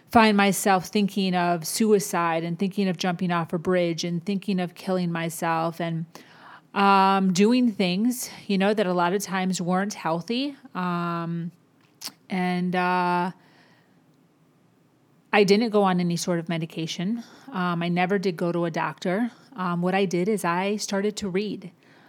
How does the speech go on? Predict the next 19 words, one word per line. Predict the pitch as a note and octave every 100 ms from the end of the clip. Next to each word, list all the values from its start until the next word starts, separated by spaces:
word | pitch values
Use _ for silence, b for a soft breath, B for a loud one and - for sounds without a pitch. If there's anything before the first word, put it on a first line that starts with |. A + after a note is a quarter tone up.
| B
I | F#3
started | E3+ G3 F3+ F3
to | F3+
read. | E3+ F#3 A3
I | -
started | F3 - F3
to | E3 -
educate | E3+ F#3 F#3 F3+
myself. | F3+ F3+ F3+ F3 A3+ A#3+
I | - F3 F3+ F3 F3
was | E3+ E3+ F#3
refusing, | F3 - - A#3 A3+ C4 B3+ F3+ F3 E3+ G3+ B3+ B B B B -
um, | F#3 E3+ E3+
to | -
be | F3+
part | F3+ - F3+
of | E3
the | E3+
statistic | - G3 F3 G3 F3+ - F3 F#3